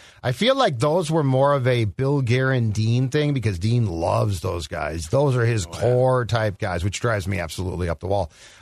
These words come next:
Speaker 1: Um, but yes, and, and look, I am suggesting that Dean Evason be fired, which means Bill Guerin's the next guy.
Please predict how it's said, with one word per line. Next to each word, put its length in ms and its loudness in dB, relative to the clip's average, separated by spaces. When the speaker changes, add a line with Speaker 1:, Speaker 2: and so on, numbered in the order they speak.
Speaker 1:
Um, 480 0
but 360 0
yes, 440 0
and, 180 0
and 220 2
look, 240 0
I 160 2
am 120 2
suggesting 640 0
that 260 -2
Dean 260 0
Evason 560 0
be 160 -2
fired, 580 0
which 200 -2
means 460 2
Bill 320 2
Guerin's 500 2
the 80 0
next 300 2
guy. 400 0